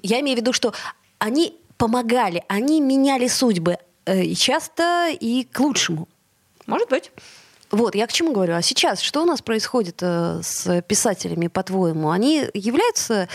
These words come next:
Speaker 1: лидерами общественного мнения? Они влияют ли на какие-то процессы?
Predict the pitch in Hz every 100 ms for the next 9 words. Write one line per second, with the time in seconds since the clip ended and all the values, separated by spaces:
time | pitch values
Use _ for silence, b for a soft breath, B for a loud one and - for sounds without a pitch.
0 | B B 226 226 214 202 202 196 208 -
1 | 185 185 185 196 202 180 180 247 202 220
2 | 214 359 339 349 226 233 220 202 208 254
3 | 226 220 - 226 220 - 208 233 -